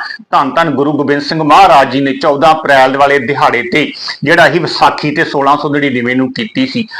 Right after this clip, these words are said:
ਕੁਝ ਲੋਕਾਂ, ਸ਼ੈਤਾਨ ਲੋਕਾਂ ਨੇ ਸਿੱਖਾਂ ਨੂੰ ਇਸ ਦਿਹਾੜੇ ਨੂੰ ਚੰਗੀ ਤਰ੍ਹਾਂ ਨਾ ਮਨਾ ਸਕਣ, ਚੰਗੀ ਤਰ੍ਹਾਂ ਇਹਦੇ ਪ੍ਰਤੀ ਸਮਰਪਿਤ ਨਾ ਹੋ ਸਕਣ, ਆਪਣੀਆਂ ਭਾਵਨਾਵਾਂ ਨੂੰ ਜਾਂ ਉਸ ਚੀਜ਼ਾਂ ਨੂੰ ਚੰਗੀ ਤਰ੍ਹਾਂ ਗ੍ਰਹਿਣ ਨਾ ਕਰ ਸਕਣ ਦੇ ਮਕਸਦ ਦੇ ਨਾਲ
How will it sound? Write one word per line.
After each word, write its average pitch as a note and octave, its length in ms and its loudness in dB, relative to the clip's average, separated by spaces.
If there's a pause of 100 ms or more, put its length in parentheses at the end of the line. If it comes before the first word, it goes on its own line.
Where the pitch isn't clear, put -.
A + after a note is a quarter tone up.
(220)
ਕੁਝ B3+ 180 2
ਲੋਕਾਂ, A3 360 2
ਸ਼ੈਤਾਨ F#3+ 480 2
ਲੋਕਾਂ F#3+ 320 2
ਨੇ F#3+ 120 2
ਸਿੱਖਾਂ A#3 460 0
ਨੂੰ F3 180 -2 (240)
ਇਸ A#3 200 4
ਦਿਹਾੜੇ F#3 520 4
ਨੂੰ G#3 220 -2
ਚੰਗੀ G#3+ 280 0
ਤਰ੍ਹਾਂ A#3 260 2
ਨਾ F3 360 4
ਮਨਾ A3 320 4
ਸਕਣ, F#3+ 340 -2 (320)
ਚੰਗੀ A3 260 0
ਤਰ੍ਹਾਂ A#3 260 2
ਇਹਦੇ A#3 120 4
ਪ੍ਰਤੀ A3 300 0
ਸਮਰਪਿਤ G3 600 -2
ਨਾ G3 300 4
ਹੋ A3+ 200 2
ਸਕਣ, G3 460 -2 (240)
ਆਪਣੀਆਂ A3 560 4 (280)
ਭਾਵਨਾਵਾਂ F3 600 6
ਨੂੰ A3 200 0
ਜਾਂ G#3 160 4
ਉਸ A3+ 260 -2
ਚੀਜ਼ਾਂ G#3 280 2
ਨੂੰ G#3+ 140 0
ਚੰਗੀ F#3+ 240 0
ਤਰ੍ਹਾਂ G#3 240 2
ਗ੍ਰਹਿਣ F3 400 2
ਨਾ D3+ 280 4
ਕਰ F3+ 140 4
ਸਕਣ F#3 300 -6
ਦੇ F3+ 120 0
ਮਕਸਦ D3 460 0
ਦੇ F3 160 -2
ਨਾਲ D#3+ 320 4